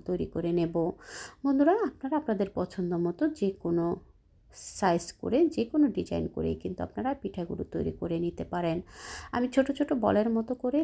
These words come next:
লিচি কেটে নিয়ে এভাবে হাতে একটু চেপে চেপে গোল রাউন্ড শেপ করে আমি বলের মতো করে পিঠাগুলো তৈরি করে নেব। এভাবে করে সাথে সাথে পিঠাগুলো তৈরি করব এবং সাথে সাথেই কিন্তু পিঠাগুলো ভেজে নেব। চুলায় একটা প্যান বসিয়ে দিয়ে আগের থেকে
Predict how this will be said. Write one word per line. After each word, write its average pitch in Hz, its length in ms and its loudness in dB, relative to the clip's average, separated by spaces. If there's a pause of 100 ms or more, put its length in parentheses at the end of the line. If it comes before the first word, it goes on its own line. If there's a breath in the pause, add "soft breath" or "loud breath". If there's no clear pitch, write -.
লিচি 196 300 0
কেটে 175 220 -4 (100)
নিয়ে 190 180 2 (140)
এভাবে 175 340 -2
হাতে - 260 -6 (140)
একটু - 180 -8 (100)
চেপে - 300 -4
চেপে 170 280 -2 (400)
গোল 175 160 2 (120)
রাউন্ড 170 340 2
শেপ 185 160 -6 (140)
করে 254 160 0 (180)
আমি 185 120 2 (120)
বলের 165 320 0
মতো 160 240 -6
করে 233 160 -2 (160)
পিঠাগুলো 185 440 -2 (140)
তৈরি 185 300 0
করে 156 240 -2
নেব। 170 180 -2 (1120 loud breath)
এভাবে 254 300 8
করে 285 160 6 (120)
সাথে 226 260 -2
সাথে 247 240 -4
পিঠাগুলো 277 400 2 (120)
তৈরি 254 260 4
করব 277 160 0 (100)
এবং 247 120 4 (120)
সাথে 180 260 -2
সাথেই 170 320 -2
কিন্তু 160 260 -6
পিঠাগুলো 175 420 -4 (120)
ভেজে 190 360 -2
নেব। - 160 -2 (340)
চুলায় 240 280 0
একটা 240 220 -6
প্যান 220 180 0 (100)
বসিয়ে 247 340 -6
দিয়ে 294 220 -2
আগের - 260 -6
থেকে - 180 -8